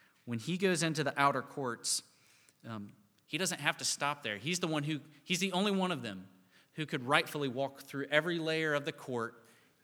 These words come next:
into the Holy of Holies on any day of the week because he alone is high priest. He could turn a blind eye to what's being done to these people in this place. But he doesn't.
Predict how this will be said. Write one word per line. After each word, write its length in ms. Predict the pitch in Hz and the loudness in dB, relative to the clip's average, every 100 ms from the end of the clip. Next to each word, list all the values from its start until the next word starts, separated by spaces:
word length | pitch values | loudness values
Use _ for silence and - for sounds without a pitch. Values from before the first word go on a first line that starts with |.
| _ | _
into 360 | 156 175 170 151 | 2 4 0 0
the 80 | |
Holy 400 | 143 - 165 165 | -2 0 0 0
of 120 | 165 160 | -2 -2
Holies 480 | 151 127 117 110 - | -4 -2 -2 -2 -4
on 220 | 127 123 - | -4 -4 -2
any 200 | 160 180 | 0 0
day 220 | 151 143 | 2 0
of 100 | 147 | 0
the 80 | 139 | -2
week 300 | 120 117 - | -4 -4 -4
because 320 | 127 - 120 | -6 -4 -4
he 240 | - 185 196 | -2 0 2
alone 320 | 175 156 151 | 2 2 0
is 140 | 135 | 0
high 240 | - 135 139 | 2 2 0
priest. 640 | - 120 90 - - - - _ _ _ _ _ _ _ _ _ _ _ _ - _ | -4 -8 -8 -6 -8 -8 -16 _ _ _ _ _ _ _ _ _ _ _ _ -20 _
He 120 | - | -4
could 200 | 202 156 | -2 -2
turn 220 | - 175 160 | -2 0 0
a 40 | |
blind 500 | 110 123 147 185 190 | 0 0 2 4 4
eye 360 | 139 117 101 110 - _ _ _ | 2 2 -2 -6 -16 _ _ _
to 100 | - | -8
what's 300 | 117 143 160 | -2 0 0
being 300 | - 139 139 | -2 -2 -2
done 420 | 120 127 120 117 117 | 0 0 0 -2 -6
to 100 | - | -8
these 220 | 117 120 117 | -6 -4 -6
people 420 | - 113 107 98 | -8 -10 -10 -12
in 140 | 107 | -8
this 180 | 107 110 | -4 -4
place. 640 | - - 87 - - - - _ _ - - _ - | -6 -10 -14 -10 -8 -10 -14 _ _ -20 -20 _ -6
But 180 | 139 | -2
he 80 | 143 | 0
doesn't. 400 | 131 139 110 95 | 2 2 2 -4